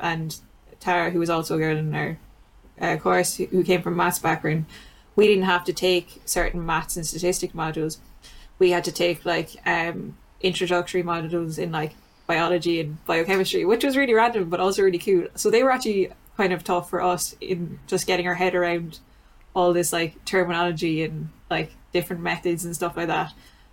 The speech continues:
Whereas, like, the kind of computer science stuff that we had to do, since we had the bit of maths, it was kind of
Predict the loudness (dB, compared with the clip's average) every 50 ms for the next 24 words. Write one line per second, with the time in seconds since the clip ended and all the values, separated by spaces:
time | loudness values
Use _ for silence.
0 | _ _ _ -2 2 2 4 6 4 4 4 4 2 2 0 -4 -12 _ -2 -2
1 | 0 0 0 0 0 -2 -4 -6 -6 0 2 4 4 4 4 2 2 2 2 0
2 | 2 0 -2 -2 0 -2 0 0 2 0 0 -2 -2 -2 0 2 4 4 2 2
3 | -2 -4 -2 0 0 0 2 0 2 4 4 2 2 0 -4 -2 0 0 0 0
4 | -2 -2 -2 -2 -2 -2 -4 0 0 0 0 2 0 0 0 0